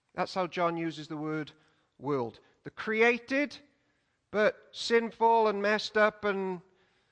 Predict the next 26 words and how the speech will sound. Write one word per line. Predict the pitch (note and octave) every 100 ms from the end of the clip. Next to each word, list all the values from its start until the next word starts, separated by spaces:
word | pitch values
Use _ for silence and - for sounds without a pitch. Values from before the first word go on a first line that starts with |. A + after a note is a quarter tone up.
| _ _ _
slightly | - G3+ G#3 G3
strange | - G#3+ G#3 G3+ G3+ - - _ _ _ _ _ _
group | F#3+ A#3+ B3 - - _
called | - A3+ A#3 E3
mankind. | G#3+ A#3 A#3 A3+ - - A#3+ F#3 A#2+ F#2 - _ _ _ _
Here's | A#3
two | - G#3+
verses | G3 A3 G#3+ D#3+
to | -
prove | D#3+ F#3 C3+
it. | - _ _ _ -
John | G#3
seven, | F#3 F#3+ F#3
verse | F#3 E3+
seven. | F3+ C3 G#2+ _ _ _ _ _ _
Says | - - C#3 -
Jesus, | F3+ G3+ G#3+ A3
"The | B3+
world | B3 E4 E4+ -
cannot | A3 F#3+ -
hate | F3 F3 E3
you, | F#3 A3
but | F#3
it | F3
hates | D3 G#3 G3+ - D#3
me | C#3+ C#3 E3+